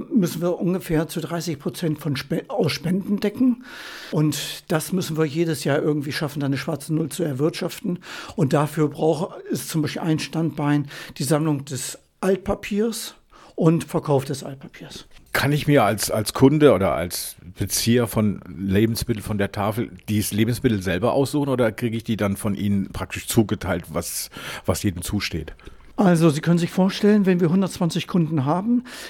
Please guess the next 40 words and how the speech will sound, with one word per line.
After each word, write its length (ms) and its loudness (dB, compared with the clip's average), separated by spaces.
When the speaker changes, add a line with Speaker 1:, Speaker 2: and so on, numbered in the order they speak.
Speaker 1:
wir 220 4
können 220 2
ja 100 4
nur 160 4
die 120 -2
Lebensmittel 560 0
t-, 140 -8
rausgeben, 720 0
die 120 4
wir 60 4
auch 160 2
in 120 4
der 120 4
Woche 220 0
gesammelt 400 0
haben. 300 -4
Das 180 2
heißt, 240 2
wir 140 2
haben 220 2
hier 180 2
kein 240 -2
aktives 480 -4
Lager. 480 0
Ähm, 440 6
man 200 4
sagt 180 0
in 80 0
der 60 4
Betriebswirtschaft, 720 -2
wir 80 2
haben 80 2
eine 100 2
Lagerumschlagshäufigkeit 1160 0
von 140 0
eins. 420 2
Das 180 -2
heißt, 180 0
alles, 340 -2
was 180 -2